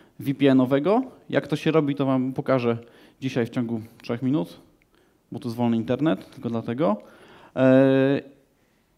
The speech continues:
tworzymy sobie dwa tunely, dwa tunele po stronie Amazona, dwa tunele, które, do których się możemy zapiąć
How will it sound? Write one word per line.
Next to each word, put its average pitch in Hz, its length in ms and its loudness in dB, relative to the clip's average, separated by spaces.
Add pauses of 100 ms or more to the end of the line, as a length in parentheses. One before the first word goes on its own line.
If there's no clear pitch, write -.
(240)
tworzymy 170 300 0
sobie 143 380 2 (140)
dwa 151 200 2
tunely, 131 480 4 (200)
dwa 135 180 -2
tunele 131 360 2
po 123 140 -8
stronie 127 380 -4
Amazona, 127 520 0
dwa 147 180 0
tunele, 135 360 2
które, 123 360 0 (460)
do 123 180 -4
których 135 200 -6
się 143 80 -2
możemy 131 320 2
zapiąć 214 520 -2